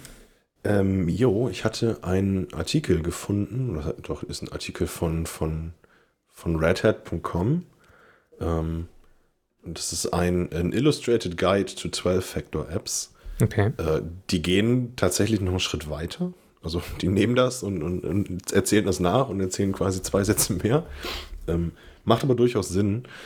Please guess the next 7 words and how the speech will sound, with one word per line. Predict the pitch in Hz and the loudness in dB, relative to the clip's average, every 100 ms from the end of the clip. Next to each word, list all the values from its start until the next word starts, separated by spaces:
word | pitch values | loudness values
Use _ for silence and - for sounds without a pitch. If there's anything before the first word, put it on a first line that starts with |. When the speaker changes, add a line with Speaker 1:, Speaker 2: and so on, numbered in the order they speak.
| - - | -16 -2
Speaker 1:
Ähm, | 92 90 90 | 2 4 2
und | 82 | 0
zwar | - 92 95 | 2 4 4
reden | 90 80 87 90 101 107 | 0 -2 0 2 4 4
die | 104 | 4
auch, | 90 101 | 4 2
dass, | - 95 92 - | 2 2 2 -6